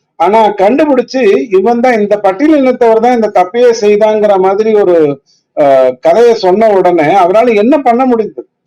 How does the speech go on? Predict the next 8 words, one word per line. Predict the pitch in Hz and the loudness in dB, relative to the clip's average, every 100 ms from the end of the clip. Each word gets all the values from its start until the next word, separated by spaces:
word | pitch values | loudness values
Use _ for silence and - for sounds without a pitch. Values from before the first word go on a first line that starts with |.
| - | -16
அந்த | - 185 214 | -6 -2 0
குடும்பம் | 262 302 | 2 2
அங்கேயே | 269 240 277 294 | 2 0 0 0
தான் | 285 | 0
வாழுது. | 247 254 254 151 117 _ _ _ _ _ _ | 2 2 0 -2 -8 _ _ _ _ _ _
யார் | - 123 196 226 | -2 0 2 0
தப்பு | 202 196 226 | -2 -2 -2
செய்தார்கள்னு | 208 214 208 196 214 226 | 0 2 2 2 0 -2